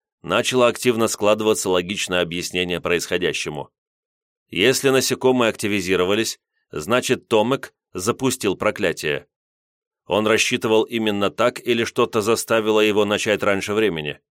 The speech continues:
В первом случае нужно спешить на место физической привязки проклятия, чтобы попытаться остановить его.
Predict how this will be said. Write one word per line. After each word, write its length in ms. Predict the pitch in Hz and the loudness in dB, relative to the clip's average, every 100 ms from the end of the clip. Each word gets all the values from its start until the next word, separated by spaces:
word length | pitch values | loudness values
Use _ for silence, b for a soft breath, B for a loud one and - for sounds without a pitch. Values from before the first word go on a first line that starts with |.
| _ _ _ _ _ _ | _ _ _ _ _ _
В 160 | - | -6
первом 320 | - 107 127 | 0 4 2
случае 560 | 117 139 131 135 131 123 _ _ _ - | 2 -2 0 2 2 0 _ _ _ -12
нужно 400 | 82 113 117 139 | -2 0 2 2
спешить 560 | - 123 107 123 131 - | 2 0 2 2 0 0
на 120 | 107 | 0
место 320 | 101 110 113 | 2 0 -2
физической 560 | - 107 104 - - 101 | -2 -2 -2 -4 -4 -2
привязки 480 | 101 101 101 - 98 | 0 2 2 -2 -4
проклятия, 720 | 92 87 85 82 101 107 - _ _ | -4 -2 -2 -2 0 -2 -2 _ _
чтобы 360 | - - 110 233 | -10 -2 2 2
попытаться 600 | 117 101 98 101 - 110 | 2 0 2 2 2 0
остановить 540 | 101 107 113 120 98 | 0 0 0 0 -2
его. 280 | 82 78 73 | -4 -4 -6